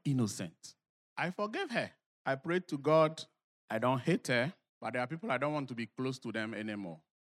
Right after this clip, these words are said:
because I don't want them to keep hurting me. So, so that's why sometimes you church member, when you hear things, you need to take your time to know the whole truth and the whole story because it's happening to you too. So you have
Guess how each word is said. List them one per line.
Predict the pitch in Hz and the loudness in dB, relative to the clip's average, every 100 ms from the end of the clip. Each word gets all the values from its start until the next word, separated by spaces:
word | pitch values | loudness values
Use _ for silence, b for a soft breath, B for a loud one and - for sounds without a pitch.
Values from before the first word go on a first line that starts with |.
| _ | _
because | 107 120 | -6 -2
I | 120 | 0
don't | 131 156 | 0 -2
want | 143 135 - | -2 -4 -4
them | 123 123 | -4 -4
to | 123 110 | -10 -12
keep | - 123 _ | -10 -10 _
hurting | - 120 - 117 | -8 -6 -4 -6
me. | 104 90 _ - | -6 -10 _ -20
So, | 92 _ _ _ _ _ _ _ _ _ _ | -20 _ _ _ _ _ _ _ _ _ _
so | - | 0
that's | 214 311 | 2 4
why | 220 | 2
sometimes | 208 196 190 180 165 | 2 0 -2 -2 -2
you | 160 240 | -4 -6
church | 196 180 | -6 -6
member, | 180 170 165 | -4 -2 0
when | 175 | 0
you | 170 135 | -2 -2
hear | 147 156 | -2 -2
things, | - 135 | -4 -4
you | 143 | -4
need | 233 - | -4 -6
to | |
take | 135 165 | -6 -4
your | 143 123 | -2 -2
time | 147 143 | -2 -2
to | 139 | -4
know | 127 131 135 135 139 _ _ _ _ - | -4 -2 -4 -4 -8 _ _ _ _ -6
the | |
whole | 127 262 226 220 | -4 0 0 0
truth | - - 135 - 120 | -2 -2 -2 -2 -8
and | 131 | -4
the | 143 | -4
whole | 202 208 | -2 -4
story | - 185 151 135 - _ _ _ _ | -6 -4 -4 -6 -10 _ _ _ _
because | 143 160 170 170 - - - _ _ _ | -4 2 4 4 0 -8 -12 _ _ _
it's | 202 - | -2 -2
happening | 160 - 269 262 | -2 2 4 6
to | 190 | 10
you | 202 214 | 12 10
too. | - 156 104 _ _ _ | 6 -2 -2 _ _ _
So | - 180 | -8 -4
you | 175 170 | 2 0
have | - 277 | 0 -10